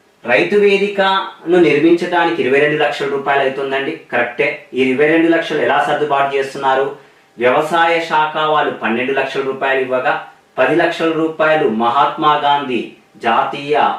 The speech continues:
ఉపాధి హామీ పథకం ద్వారా పది లక్షల రూపాయలు, మొత్తం ఇరవై రెండు లక్షల రూపాయలను సర్దుబాటు చేస్తున్నారు.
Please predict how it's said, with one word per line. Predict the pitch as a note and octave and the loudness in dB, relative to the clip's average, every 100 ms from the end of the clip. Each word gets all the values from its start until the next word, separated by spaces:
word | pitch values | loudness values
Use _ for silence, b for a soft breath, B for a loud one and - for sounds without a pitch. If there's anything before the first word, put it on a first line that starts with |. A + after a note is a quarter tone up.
| - | -6
ఉపాధి | A#2+ - C#3+ C#3 - | -6 0 0 0 0
హామీ | - C3+ C3+ | -2 0 -2
పథకం | C3+ C3+ C#3 B2+ | -2 -4 -4 -2
ద్వారా | C3 B2+ | 0 0
పది | - G#2+ | -2 -2
లక్షల | A#2 A#2+ B2+ | -2 -2 -6
రూపాయలు, | B2 A#2 A#2+ E2+ E2 - _ _ | -6 -2 -2 -2 -6 -12 _ _
మొత్తం | A#2 - C#3 | -8 -4 -4
ఇరవై | A#2 B2+ | -2 -2
రెండు | C3 B2+ | -2 -2
లక్షల | B2+ - B2 | -6 -6 -6
రూపాయలను | B2 A#2+ B2 | -6 -6 -6
సర్దుబాటు | - A2 A#2 A#2+ A#2+ A#2+ | -6 -6 -4 -2 -4 -4
చేస్తున్నారు. | A#2 - A#2+ A#2 - | -8 -8 -4 -2 -4